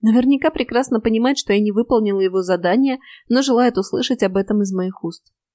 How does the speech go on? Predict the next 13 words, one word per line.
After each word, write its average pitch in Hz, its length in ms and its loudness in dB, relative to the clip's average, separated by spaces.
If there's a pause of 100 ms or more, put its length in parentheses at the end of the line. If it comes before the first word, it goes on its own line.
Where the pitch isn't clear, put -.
(460)
«Допрыгалась», 175 1120 -6 (340)
мрачно 185 420 -2
сказал 180 360 -6
внутренний 180 460 -8
голос. 175 440 -10 (600)
«Первое 285 380 2
же 247 120 -2
пустяковое 220 680 -2
дело 240 320 0
ты 185 120 -6
с - 120 -6
треском 180 500 -4
провалила. 170 560 -8